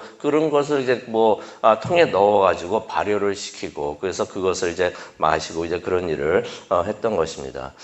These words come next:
아마 이 모든 것들을 아버지를 통해서, 어, 배우-, 배웠지 않은가 생각을 해볼 수가 있는데요. 아, 여기서 우리가 한 가지 기억을 해야 되는 것은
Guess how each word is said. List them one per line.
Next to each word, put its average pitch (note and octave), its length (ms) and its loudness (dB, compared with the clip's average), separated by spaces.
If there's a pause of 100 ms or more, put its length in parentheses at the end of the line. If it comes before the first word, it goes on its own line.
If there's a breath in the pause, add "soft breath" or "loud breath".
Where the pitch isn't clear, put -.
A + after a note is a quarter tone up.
(200 loud breath)
아마 G2 240 4
이 B2+ 160 2
모든 A2 360 2
것들을 G2+ 460 0
아버지를 G2 540 0
통해서, F#2 720 -2 (240 loud breath)
어, E2+ 160 0
배우-, F2+ 320 0 (220)
배웠지 E2+ 480 -2
않은가 D#2+ 580 0
생각을 A2+ 420 2
해볼 F#2+ 220 0
수가 F2+ 300 -2
있는데요. C#2 500 -8 (720 soft breath)
아, G2 540 4
여기서 A#2+ 260 2
우리가 C3 320 2
한 D3+ 160 -2
가지 C3+ 380 2
기억을 G#2+ 360 2
해야 G#2+ 200 4
되는 F2+ 260 -2
것은 D#2 420 -4